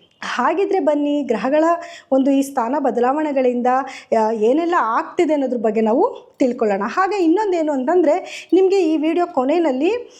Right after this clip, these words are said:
ನಿಮ್ಮ ರಾಶಿದು, ರಾಶಿ ಭವಿಷ್ಯ ಎಲ್ಲ ಹೇಳಾಗಾದ್ಮೇಲೆ ನಿಮ್ಗೆ ಒಂದು ಸ್ಮಾಲ್ ಟಿಪ್ಸ್ನ ನಾನು ಕೊಡ್ತಾ ಇದ್ದೀನಿ. ಅದನ್ನ ನೀವು ಇದೇ ರಾಶಿಯವರು, ನಕ್ಷತ್ರದವರು ಅಳವಡಿಸ್ಕೊಬೇಕು ಅಂತಿಲ್ಲ. ಜೀವನ ಪರ್ಯಂತ ನಾನು ಹೇಳ್ಕೊಡೋಂಥ ಒಂದು ಸ್ಮಾಲ್ ಟಿಪ್ಸ್ನ ನೀವು ಅಳವಡಿಸ್ಕೊಂತ ಹೋಗ್ಬೋದು. ಸಿಂಹ ರಾಶಿಯವರ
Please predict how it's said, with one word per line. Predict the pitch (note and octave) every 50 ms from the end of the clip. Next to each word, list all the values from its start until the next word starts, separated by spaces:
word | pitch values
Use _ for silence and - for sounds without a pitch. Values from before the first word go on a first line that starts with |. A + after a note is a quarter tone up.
| - _ -
ನಿಮ್ಮ | C#4+ D4 D4 C#4+
ರಾಶಿದು, | C4 C4+ C4+ C#4 C#4 - D#4+ D4 B3 C#4+ D4 D4 D4 C#4+
ರಾಶಿ | C4 B3 C4 B3+ D#4
ಭವಿಷ್ಯ | B3 A#3 A#3+ A#3 C4+ C4+ - C4
ಎಲ್ಲ | A#3 A#3+ C4
ಹೇಳಾಗಾದ್ಮೇಲೆ | C4 - G#3 B3+ B3+ C4+ C#4+ C4 B3 A3 G#3+ G3+ G#3+ A3+ C4+ F4+
ನಿಮ್ಗೆ | F4+ F4 D4 C#4 D#4+
ಒಂದು | D4 B3 C#4 D#4+
ಸ್ಮಾಲ್ | - - A#3 A3+ B3 A#3 -
ಟಿಪ್ಸ್ನ | - A#3 A#3+ - - - F4
ನಾನು | D#4+ C#4+ B3+
ಕೊಡ್ತಾ | A#3 - G#3 G3+ - A3+
ಇದ್ದೀನಿ. | A3+ G#3+ A3 A#3
ಅದನ್ನ | B3 B3 D4+ E4+ F#4 F#4 - - - - - -
ನೀವು | D#4+ E4 D#4
ಇದೇ | D4 D4 F4+ F4+
ರಾಶಿಯವರು, | D#4+ C#4 C#4 D#4 D#4 - E4 D#4 D4+ D4+ D#4+
ನಕ್ಷತ್ರದವರು | D4+ C#4 C4+ C#4 D4+ D4 D4 D4 C#4 C#4 C#4 C#4+
ಅಳವಡಿಸ್ಕೊಬೇಕು | C#4+ A#3 A#3 A#3+ C#4 C4+ C#4 - - D4 C4+ C4 C4 C4+ C4
ಅಂತಿಲ್ಲ. | A#3 A3 G3+ - G#3+ G#3+ C#4 F4
ಜೀವನ | C4+ A3 C4+ D#4+ F4 F4+ F4+
ಪರ್ಯಂತ | F4 E4+ D4 C#4+ C#4 C#4+ C#4+ C#4 C#4+ E4 F#4+ G#4 - - - - - -
ನಾನು | E4 F4 F#4 F4+
ಹೇಳ್ಕೊಡೋಂಥ | D#4+ C4+ D4+ E4+ F4+ F#4 F#4 E4+ D#4+ D#4 D4+ C#4+ D#4+
ಒಂದು | D4+ C#4+ C#4+ C#4
ಸ್ಮಾಲ್ | C#4 - C#4+ C4 C4 C#4+ C4+
ಟಿಪ್ಸ್ನ | - C4 B3+ B3+ - D4 C4+
ನೀವು | B3+ B3 A#3+ C4+ G4
ಅಳವಡಿಸ್ಕೊಂತ | F#4+ C#4+ C4 A#3+ C4+ C4 B3+ - - B3 A#3 A#3 D4+
ಹೋಗ್ಬೋದು. | C#4+ - A3+ G#3 G3+ F#3+ F#3+ G3 F#3+ F3 F#3+ - - _ _ _ _ -
ಸಿಂಹ | - D4 D4 C4+ E4+ F#4
ರಾಶಿಯವರ | F4+ E4+ E4 E4 - E4 D#4+ D4+ D4 C#4+